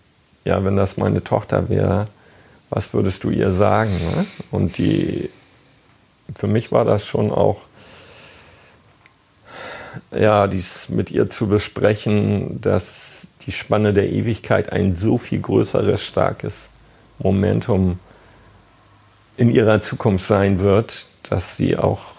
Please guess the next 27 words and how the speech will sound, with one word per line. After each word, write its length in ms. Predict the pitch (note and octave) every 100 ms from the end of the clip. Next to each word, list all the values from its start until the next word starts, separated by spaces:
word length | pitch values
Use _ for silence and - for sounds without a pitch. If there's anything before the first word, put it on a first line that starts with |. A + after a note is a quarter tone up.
| -
so 540 | - - C3 C3 - -
die 180 | - G#2+
Kraft 480 | - - G#2+ - -
hat 220 | G#2 -
für 180 | - -
diesen 680 | G2+ F#2+ F2 F#2 F2+ F#2 G2 - - - - - - - _ _ _ _ _ _ _ -
Schritt, 720 | - - G#2 F#2 - - - - _ _ _ _ _ _ _ _ _ _ _
der 220 | - A2 F#2
jetzt 240 | F2+ -
vor 220 | - G2+
ihr 160 | F2+ E2+
liegt. 340 | - - -
Egal, 420 | - F2+ F#2 F#2+
ob 200 | F#2+ -
es 140 | G2 -
jetzt 260 | F#2+ F#2+ -
Heilung 440 | G#2+ A2+ G#2 G#2
ist 400 | A2 G#2 A2 -
oder 200 | - F#2
die 140 | F#2+ G2
Hoffnung 460 | A2 G#2+ - G#2+ -
auf 260 | G#2+ -
Heilung, 420 | - A2+ A2+ A2
die 120 | A2+ F#2+
sie 180 | G#2
auch 200 | A#2+ A2
hatte 400 | - - - A2+